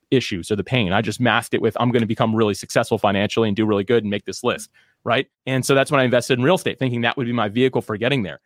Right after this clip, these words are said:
And I just started surrounding myself with some wrong people, including relationships. Like, I, I, I was dating a girl who, as soon as the money disappeared,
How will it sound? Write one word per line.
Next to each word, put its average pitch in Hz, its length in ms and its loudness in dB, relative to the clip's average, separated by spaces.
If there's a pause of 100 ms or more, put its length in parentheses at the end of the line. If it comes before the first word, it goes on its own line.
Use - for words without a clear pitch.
(120)
And 139 140 0
I 139 40 0
just 143 160 -2
started 160 240 2
surrounding 135 380 2
myself 123 320 2
with 127 120 2
some 139 160 0
wrong 120 260 2
people, 107 360 -2
including 139 540 0
relationships. 120 600 -2
Like, 113 120 -4
I, 113 180 0
I, 113 100 -2 (220)
I 123 80 -2
was 117 140 -4
dating 135 260 0
a 110 60 -2
girl 135 260 4
who, 127 260 2 (300)
as - 80 -12
soon 143 120 2
as 113 100 2
the 120 80 0
money 151 200 2
disappeared, 120 520 0